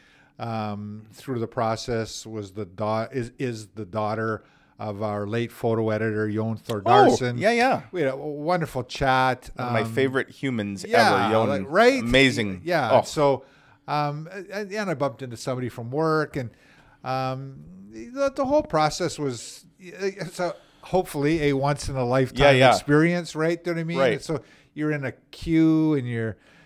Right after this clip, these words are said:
Speaker 1: you know, there's lineups, and it's, it's, it's, it, it kinda felt like I was in a movie, right? You know,
Speaker 2: <laughs>
Speaker 1: like, my, the, the, the dialogue in my head is so dramatic, right?
Speaker 2: Right.
Speaker 1: Do you know what I mean? It's just, like, it seems surreal, and, and so, yeah, then I
Speaker 2: People
Speaker 1: got
Speaker 2: were upbeat, though, right? Like, when I got my, like, there was a
Speaker 1: Yeah.
Speaker 2: sense of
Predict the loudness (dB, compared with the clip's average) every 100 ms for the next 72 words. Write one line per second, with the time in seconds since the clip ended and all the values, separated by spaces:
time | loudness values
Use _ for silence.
0 | _ -12 -6 -6 -6 -6 -4 -2 -2 0
1 | 0 -2 -6 -10 -10 -10 -12 -12 -16 -16
2 | -16 -16 -12 -12 -12 -14 -16 -20 -10 -4
3 | -2 0 0 0 0 0 -2 -6 -2 0
4 | 0 -2 -4 -4 -2 -2 -2 -2 -4 -4
5 | -2 -2 -4 -12 -8 -6 -4 -6 -8 _
6 | _ _ -6 -2 2 4 2 2 -2 -2
7 | 0 0 -2 -4 -4 -4 -4 -2 0 0
8 | 4 6 6 4 -4 -4 -4 -4 -4 -6
9 | -4 -6 -6 -8 -10 -10 -12 -8 -4 -2
10 | -2 -4 -6 -10 -16 -18 _ _ _ -12
11 | -6 -4 -2 -4 -2 -2 4 10 12 10
12 | 6 -2 2 2 4 6 4 4 0 2
13 | 4 4 6 6 6 2 2 -2 -4 -2
14 | 0 0 0 6 6 6 6 6 6 -4